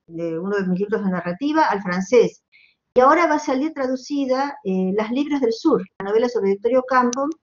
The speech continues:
Ya está, ya terminó la traducción, Norman Chir la terminó, una traducción muy buena,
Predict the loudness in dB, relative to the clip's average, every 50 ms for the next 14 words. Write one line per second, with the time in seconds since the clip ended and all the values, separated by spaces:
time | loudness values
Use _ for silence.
0 | _ -2 -2 0 2 2 4 4 4 4 2 0 0 -2 0 0 -2 0 0 0
1 | 0 2 2 2 0 0 -4 -10 -8 -6 -4 -4 -6 -4 0 2 2 2 2 2
2 | 2 2 0 -2 -4 -4 -4 -6 -4 -4 -4 -4 -6 -6 -10 -10 -8 -6 -4 -2
3 | -2 -2 -2 -4 -6 -8 -8 -8 -10 -10 -10 -8 -6 -4 -4 -2 0 0 2 4
4 | 4 4 4 2 2 0 0 -2